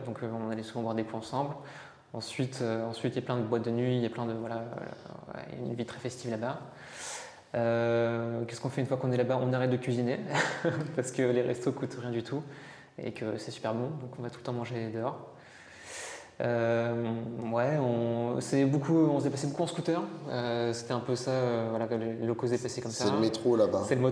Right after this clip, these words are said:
Speaker 1: mais ouais, exactement, c'est vraiment ça. Et, euh, et voilà, euh, qu'est-ce qu'on fait une fois là-bas ? On visite le pays.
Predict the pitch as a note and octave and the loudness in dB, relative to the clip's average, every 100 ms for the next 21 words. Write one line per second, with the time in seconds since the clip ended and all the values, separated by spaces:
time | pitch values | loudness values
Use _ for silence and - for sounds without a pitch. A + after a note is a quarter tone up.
0 | B2+ C3+ A#2 A2+ C3+ - A2+ A2 - - | 4 4 4 4 2 -2 -6 -8 -12 -8
1 | B2+ B2+ C3 - - - - - _ - | -6 -4 -6 -8 -12 -18 -20 -20 _ -20
2 | - - - - - - - - - - | -18 -18 -16 -18 -16 -16 -16 -16 -20 -20
3 | - C3 B2+ A2+ A2 - A2 A2 A2 A2 | -8 -2 0 2 2 0 0 0 0 0
4 | - - A#2+ C3+ D#3+ A3 G#3+ D3 B2+ B2 | -2 -4 -4 0 2 2 2 2 2 2
5 | A#2+ A#2 A2+ A2+ A#2+ C3+ - - - - | 0 -2 -2 -4 -6 -8 -8 -8 -10 -10
6 | B2+ - B2+ C3 C3 A#2+ C#3+ C3+ A#2 A2+ | -8 -6 -4 -2 0 2 4 4 2 -2
7 | - B2 A2+ | -4 -2 -2